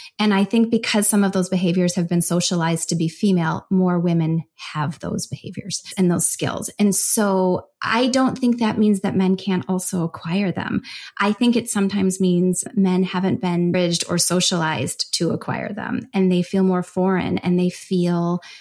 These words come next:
perhaps less, less like leadership to men. I would be very interested in your opinion on this. But to me, when I think about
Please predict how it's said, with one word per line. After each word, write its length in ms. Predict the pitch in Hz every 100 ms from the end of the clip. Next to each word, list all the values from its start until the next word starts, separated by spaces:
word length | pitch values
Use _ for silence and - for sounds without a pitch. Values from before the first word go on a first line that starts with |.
| - _
perhaps 520 | 180 180 180 - -
less, 580 | 180 175 175 - - -
less 300 | 196 185 202
like 200 | 214 196
leadership 520 | 185 208 254 - - - _
to 140 | - 170
men. 360 | 160 50 190 - - -
I 120 | 185
would 100 | 214
be 100 | 226
very 200 | 214 220
interested 260 | 233 226 233
in 80 | 214
your 180 | 190
opinion 380 | 427 453 170 190
on 160 | 147 160
this. 260 | 160 - -
But 180 | 233 240
to 100 | 254
me, 420 | 240 277 277 240 - -
when 180 | 226 220
I 160 | 220 254
think 240 | 262 262
about 540 | 233 202 190 185 190